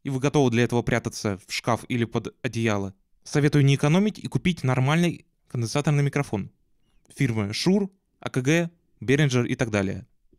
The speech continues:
Такие микрофоны сейчас стоят в среднем от пяти до семи тысяч рублей. В крайнем случае можно записывать вашу акустическую гитару и вокал на ваш смартфон, поскольку на современные смартфоны ставят довольно качественные конденсаторные микрофоны.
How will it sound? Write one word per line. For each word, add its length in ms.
Такие 220
микрофоны 420
сейчас 240
стоят 260
в 60
среднем 380
от 120
пяти 240
до 120
семи 240
тысяч 320
рублей. 360
В 60
крайнем 280
случае 300
можно 220
записывать 400
вашу 220
акустическую 500
гитару 340
и 40
вокал 360
на 200
ваш 200
смартфон, 520
поскольку 300
на 80
современные 400
смартфоны 380
ставят 280
довольно 200
качественные 340
конденсаторные 480
микрофоны. 460